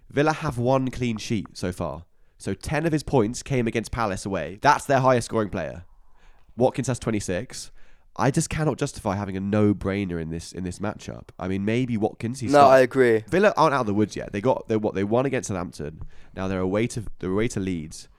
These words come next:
Speaker 1: And, um, I still don't th-, I, I mean, Gerrard mentioned it on that post-game interview, which is actually quite interesting, when he was quite op-, quite plain about the state of his squad. Um,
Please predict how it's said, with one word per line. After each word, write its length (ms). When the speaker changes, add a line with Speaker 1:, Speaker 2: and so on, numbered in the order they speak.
Speaker 1:
And, 180
um, 460
I 60
still 320
don't 220
th-, 120
I, 140
I 20
mean, 140
Gerrard 280
mentioned 280
it 20
on 60
that 100
post-game 320
interview, 340
which 120
is 80
actually 160
quite 140
interesting, 420
when 80
he 40
was 100
quite 180
op-, 180
quite 220
plain 340
about 320
the 80
state 260
of 60
his 100
squad. 440
Um, 460